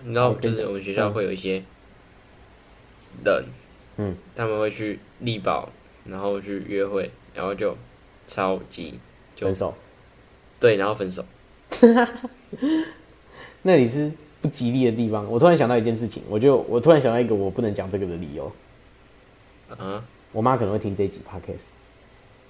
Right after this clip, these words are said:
Speaker 1: 为什么？
Speaker 2: 反正就是我妈都会听 Podcast 啊。我妈说下次应该，我们应该邀她去上节目，这样她就怕，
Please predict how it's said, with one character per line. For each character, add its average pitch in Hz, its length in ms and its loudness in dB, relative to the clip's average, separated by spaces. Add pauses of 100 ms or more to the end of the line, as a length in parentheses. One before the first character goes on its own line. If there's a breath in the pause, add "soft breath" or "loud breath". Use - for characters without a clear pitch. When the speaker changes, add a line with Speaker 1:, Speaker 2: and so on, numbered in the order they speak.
(920)
Speaker 1:
为 139 160 -2
什 107 80 -4
么？ 90 160 -8 (1300)
Speaker 2:
反 120 120 4
正 156 80 4
就 156 80 4
是 151 80 4
我 107 140 4
妈 113 160 0
都 117 80 4
会 113 80 4
听 107 180 -6
Podcast 98 440 -6
啊。 - 40 -14 (140)
我 127 100 2
妈 160 160 6
说 151 240 6
下 156 160 8
次 151 140 4
应 147 120 2
该， 143 220 4
我 117 140 2
们 113 120 -2
应 123 80 -2
该 127 120 4
邀 117 200 2
她 113 100 -2
去 113 100 0
上 107 200 -4
节 101 180 -4
目， 101 220 -6
这 131 80 -2
样 127 80 0
她 123 120 -2
就 117 200 2 (540 loud breath)
怕， 120 240 -4